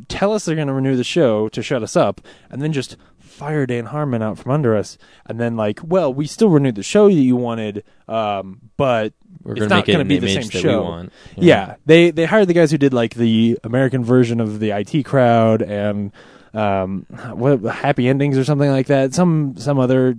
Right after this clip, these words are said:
Speaker 1: crummy, I, I don't know, I've never seen it, but, um, some other sitcom. They're gonna try and make it into a,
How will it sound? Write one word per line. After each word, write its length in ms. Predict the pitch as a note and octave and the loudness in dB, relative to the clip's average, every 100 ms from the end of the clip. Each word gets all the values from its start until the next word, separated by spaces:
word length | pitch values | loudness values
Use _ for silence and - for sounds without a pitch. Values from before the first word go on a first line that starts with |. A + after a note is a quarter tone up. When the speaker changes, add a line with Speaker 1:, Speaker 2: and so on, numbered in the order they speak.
| - | -8
Speaker 1:
crummy, 560 | - B2 B2+ B2 A#2+ A#2 _ - _ - | -2 -2 -2 -6 -8 -10 _ -20 _ -10
I, 200 | B2 G2 G#2+ | -8 -6 -4
I 20 | |
don't 100 | G#2+ | -4
know, 60 | F#2+ | -4
I've 140 | F#2+ G#2+ | -8 -8
never 160 | G#2+ | -10
seen 200 | - C3 | -8 -8
it, 140 | A2+ A2 | -8 -10
but, 120 | A#2 - | -12 -8
um, 380 | C3 A2 G#2 G#2 | -8 -6 -8 -10
some 180 | G#2+ F#3+ | -2 -2
other 140 | D#3 C#3 | 0 -4
sitcom. 600 | - A2 - A#2 A2+ A2 - _ | -8 -10 -6 -6 -6 -10 -16 _
They're 100 | D#3 | 0
gonna 180 | E3 F3 | 2 0
try 180 | - B2 | -2 -2
and 120 | B2 | 0
make 160 | A2+ | 0
it 80 | B2 | 0
into 340 | A2+ G#2+ A#2+ A2 | -4 -4 -2 0
a, 420 | G#2 G#2+ G#2+ G#2 | 2 2 2 0